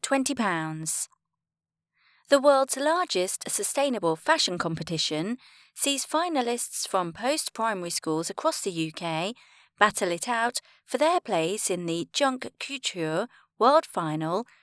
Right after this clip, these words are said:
two thousand and twenty-two, as they model haute couture designs made entirely from recyclable materials. For judges Laura Whitmore, Maureen Baig, and Fabio Piras.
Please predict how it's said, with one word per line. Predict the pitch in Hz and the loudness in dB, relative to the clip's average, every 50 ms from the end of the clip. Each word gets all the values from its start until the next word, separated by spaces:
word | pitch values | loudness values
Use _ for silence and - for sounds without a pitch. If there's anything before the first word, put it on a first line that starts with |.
| _ - | _ -4
two | - 359 | 0 2
thousand | 359 302 262 247 - 262 269 | 4 6 6 4 4 0 -4
and | 269 254 | -4 -4
twenty-two, | - - 196 208 202 220 - - - 185 160 156 156 151 151 156 160 _ _ _ _ _ _ _ _ _ _ - - - - _ _ _ | -4 -4 -6 -6 -6 -6 -4 -4 -2 0 -2 -2 -4 -6 -8 -12 -14 _ _ _ _ _ _ _ _ _ _ -20 -20 -20 -20 _ _ _
as | - 214 208 196 | 2 4 4 6
they | - 190 175 | 6 6 6
model | 180 226 254 247 220 196 202 226 240 240 - - | 6 4 4 4 4 4 4 4 2 0 0 2
haute | 247 294 320 - - | 2 2 2 0 -4
couture | - - 208 196 - - 202 180 170 160 | -6 -6 -4 -2 0 2 2 2 2 2
designs | 170 175 160 - 262 240 226 226 226 233 240 254 247 - - | 0 2 4 4 4 4 2 -2 -2 0 2 4 4 4 4
made | 247 254 254 254 262 | 4 4 6 6 4
entirely | 262 262 262 254 - 285 320 339 320 247 208 220 226 | 4 4 4 4 4 4 4 4 4 4 4 2 0
from | - - 190 175 170 | 0 0 0 2 2
recyclable | 165 160 165 - - - 294 320 311 - - 190 160 - 170 156 165 190 | 0 0 0 2 2 2 4 2 2 2 0 -6 -4 -2 0 0 0 0
materials. | 214 - - - 240 233 208 180 170 165 156 156 156 156 156 - - - - - - _ _ _ _ _ _ _ _ _ - | -2 -2 0 0 2 2 2 0 0 -2 -2 -2 -4 -4 -2 0 0 0 0 -2 -6 _ _ _ _ _ _ _ _ _ -2
For | - 202 | 0 0
judges | 185 - 185 170 165 - - 170 156 151 151 156 156 - - _ _ _ _ - - | 2 4 2 2 2 0 0 0 0 0 0 -2 -4 -6 -8 _ _ _ _ -2 2
Laura | 180 185 175 160 160 | 4 4 4 4 2
Whitmore, | 156 190 277 - - - - - 170 165 165 185 240 269 - _ _ _ _ _ _ _ _ _ _ _ _ _ _ _ _ _ - | 2 2 2 2 0 -2 -4 -4 -4 -4 -2 -2 -4 -4 -6 _ _ _ _ _ _ _ _ _ _ _ _ _ _ _ _ _ 0
Maureen | 233 254 233 208 208 190 170 165 160 170 | 2 2 4 4 2 2 2 0 0 4
Baig, | 233 247 240 226 214 214 226 240 - - _ _ _ _ _ _ - | 4 4 4 4 2 -2 -4 -6 -8 -14 _ _ _ _ _ _ -2
and | 269 269 - | -2 -2 0
Fabio | - 349 349 339 - 196 170 160 170 | 4 4 4 4 2 0 0 0 -2
Piras. | 160 - 226 240 233 214 190 165 156 151 156 156 - - - - - - | -4 -4 -2 2 4 4 4 4 2 0 -6 -6 -4 -4 -2 -2 -4 -6